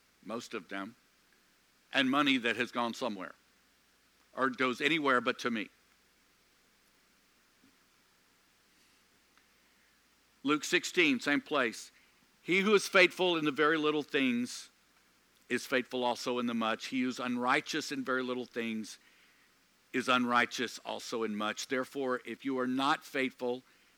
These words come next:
in the use of unrighteous wealth, who will entrust you with true riches? If you have not been faithful in the use of that which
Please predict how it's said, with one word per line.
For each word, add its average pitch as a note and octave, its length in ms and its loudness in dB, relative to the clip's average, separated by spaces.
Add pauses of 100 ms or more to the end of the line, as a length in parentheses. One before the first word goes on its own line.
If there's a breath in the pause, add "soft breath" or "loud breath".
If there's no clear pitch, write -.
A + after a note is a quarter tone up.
(140 soft breath)
in B2 80 -4
the A#2+ 100 0
use B2 340 -2
of A#2 200 -4
unrighteous C3 640 -2
wealth, A#2 360 -4 (260 loud breath)
who C#3 160 -6
will C#3 220 0
entrust B2+ 480 -6
you G#2 340 -4 (280 soft breath)
with G#2 420 -6
true F2+ 500 -8 (560)
riches? E2+ 600 -14 (520 soft breath)
If - 220 -8
you C#3+ 60 2
have A#2+ 120 -4
not C#3 240 4
been D3+ 160 -4
faithful D3 460 -2
in C3+ 80 0
the C3 80 0
use B2+ 320 -4
of A2+ 160 -8
that C3+ 320 2
which B2+ 260 -6